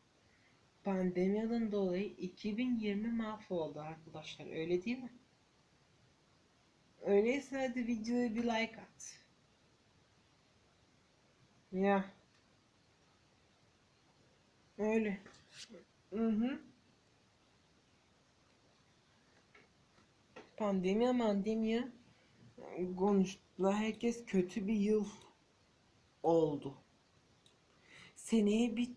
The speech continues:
daha beter mi olacakmış ne? Seneye gene hepten beter olacakmış. Koronavirüs. Bilmem internetten gördüm bayağı.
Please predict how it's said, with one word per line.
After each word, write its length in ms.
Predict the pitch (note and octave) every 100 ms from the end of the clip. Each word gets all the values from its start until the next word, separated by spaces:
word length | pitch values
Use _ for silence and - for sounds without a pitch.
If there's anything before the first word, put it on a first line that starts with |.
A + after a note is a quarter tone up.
| -
daha 240 | A#3+ B3+
beter 340 | C#4+ - B3
mi 120 | G3 F3+
olacakmış 760 | D#3+ D#3 D#3+ D#3+ D#3 D3 -
ne? 240 | F#3 A3 - - _ _ _ _ _ _ _ _
Seneye 320 | - G3+ G#3
gene 280 | A3 A#3 A#3+
hepten 560 | A#3 - - B3 B3 -
beter 300 | B3+ - G3+
olacakmış. 600 | E3+ D3 D3 C3+ C3+ -
Koronavirüs. 920 | - D#3 E3 F#3 F3+ F3+ F#3+ F#3+ F#3+ - _ - - - -
Bilmem 360 | A3+ C#4 C#4+ A#3
internetten 680 | B3 B3 C4 A#3 - A#3 A#3+
gördüm 500 | B3+ A#3+ G3 G3+ F3+
bayağı. 420 | F3+ F3+ F3 F#3+